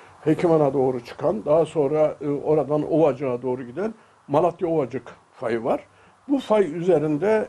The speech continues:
e, çalışmalar tam da daha çok yeterli değil.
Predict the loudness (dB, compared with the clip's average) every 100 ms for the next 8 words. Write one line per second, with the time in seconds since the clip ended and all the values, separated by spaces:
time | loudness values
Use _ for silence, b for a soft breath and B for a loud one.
0 | -6 -4 -4 -6 -8 -4 -4 -2 -4 -2
1 | -2 -2 -4 -4 -4 -2 -2 -2 -6 -12
2 | -10 -10 -8 -6 -2 0 0 2 2 2
3 | -4 2 4 6 4 2